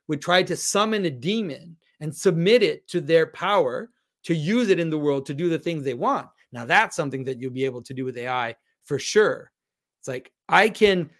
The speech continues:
summon all this, all the, the, the,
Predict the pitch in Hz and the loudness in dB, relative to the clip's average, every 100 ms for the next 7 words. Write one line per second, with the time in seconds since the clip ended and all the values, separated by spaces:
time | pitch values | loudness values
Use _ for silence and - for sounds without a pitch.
0 | _ - - - 240 233 156 139 - - | _ -12 -4 2 2 2 -2 -6 -12 2
1 | 202 240 247 247 240 208 - 139 175 202 | 6 10 10 10 6 2 0 -10 -2 2
2 | 240 240 196 196 - _ _ _ _ _ | 4 4 4 0 -2 _ _ _ _ _
3 | _ _ 139 151 - 143 143 | _ _ -4 -4 -4 -6 -6